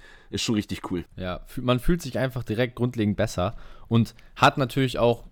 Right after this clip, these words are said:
Speaker 2: Thema Motivation, einfach wie gesagt, dieses selbstbewusstere Auftreten.
Speaker 1: Ja.
Speaker 2: Und ich glaube, das war auch eine der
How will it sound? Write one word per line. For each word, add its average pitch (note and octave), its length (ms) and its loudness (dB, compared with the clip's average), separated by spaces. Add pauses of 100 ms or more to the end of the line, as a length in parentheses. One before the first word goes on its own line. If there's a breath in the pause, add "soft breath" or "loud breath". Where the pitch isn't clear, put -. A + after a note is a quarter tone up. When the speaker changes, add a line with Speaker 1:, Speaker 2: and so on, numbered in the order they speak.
(320)
Speaker 2:
Thema A2+ 240 -2
Motivation, A2+ 680 -2
einfach G#2+ 340 -6
wie G#2 100 -6
gesagt, G2+ 360 -2
dieses F#2 320 -12
selbstbewusstere G#2 680 -4
Auftreten. F#2+ 440 -2
Speaker 1:
Ja. F2+ 40 -2
Speaker 2:
Und F2 40 -2
ich F2+ 100 -8
glaube, G2+ 200 2
das G#2 180 -2
war A2 80 2
auch F#2+ 120 -2
eine A2 220 0
der G2+ 220 2